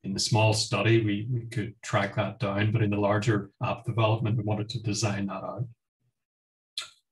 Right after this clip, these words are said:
Um, then also, um, we had some interesting discussions about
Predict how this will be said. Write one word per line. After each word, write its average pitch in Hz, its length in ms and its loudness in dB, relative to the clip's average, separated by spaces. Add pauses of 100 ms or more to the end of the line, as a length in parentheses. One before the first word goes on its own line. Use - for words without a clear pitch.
(100)
Um, 110 220 4 (260)
then 147 160 10
also, 175 560 8
um, 117 640 4
we 165 160 0
had 127 220 6
some 127 160 6
interesting 117 560 4
discussions 107 600 -2
about 107 360 2